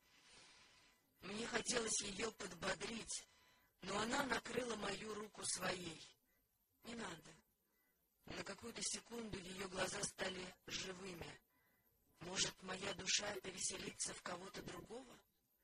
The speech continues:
«Как Мария Антуанетта?» «Нет, зачем? В будущем. Думаешь, это глупо?» «Нет», признался я. «Мне кажется, мы все время от времени возвращаемся». «Тогда как ты думаешь,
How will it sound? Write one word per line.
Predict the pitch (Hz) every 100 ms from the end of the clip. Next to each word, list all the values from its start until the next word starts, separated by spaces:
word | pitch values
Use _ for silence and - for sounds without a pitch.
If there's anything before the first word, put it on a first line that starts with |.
| _ _ _ _ _ _
«Как | - 170
Мария | 175 180 185 190 185
Антуанетта?» | 190 214 - 190 226 - - - - _ _ _ _ _
«Нет, | 180 185 208 214 165
зачем? | 175 175 - 214 220 160
В | 160
будущем. | - 277 202 165 - - - - - - - _ -
Думаешь, | 190 202 208
это | 226 208
глупо?» | 214 277 - - - _ _ _ _ _
«Нет», | 170 175 170 - - _ _ _
признался | - 180 170 175 170 -
я. | 170 - - _ - - - _ -
«Мне | 180
кажется, | 190 196 180 - 185 180 170
мы | 170
все | - - 196 208
время | 196 196 196
от | -
времени | 190 190 190 185 180 170
возвращаемся». | 175 - 170 180 - 175 170 - - - - _ _ _ - - _ _ _ _ _
«Тогда | - - - - 202
как | - -
ты | 240
думаешь, | 208 220 190 - - - -